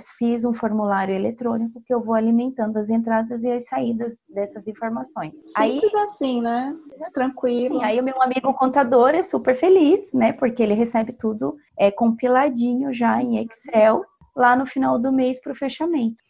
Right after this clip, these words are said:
Speaker 1: E o que acontecia, né? Eh, quando ele entregava aquela papelada toda, não tinha ordem de data, né, pra fazer os lançamentos e tal,
Speaker 2: Uhum.
Speaker 1: agora vai tudo organizadinho. Isso é muito legal, tá? É uma baita dica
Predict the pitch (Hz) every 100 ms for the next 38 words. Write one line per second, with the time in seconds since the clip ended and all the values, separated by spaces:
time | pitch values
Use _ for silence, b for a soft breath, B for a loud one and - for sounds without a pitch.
0 | _ - 294 392 311 233 - 202 233 226
1 | 240 247 285 - 220 180 165 156 - -
2 | 180 170 170 160 - 208 202 214 220 208
3 | 190 190 _ 202 196 208 196 185 185 180
4 | 170 160 254 214 196 208 - 190 170 170
5 | 170 247 269 220 214 214 196 202 _ _
6 | _ 185 175 175 170 170 170 170 180 -
7 | 247 214 202 202 175 202 202 208 220 214
8 | 220 233 240 247 254 240 240 240 254 320
9 | 277 226 208 196 226 226 262 311 381 349
10 | 247 214 214 202 220 220 185 185 202 214
11 | 302 349 269 240 285 -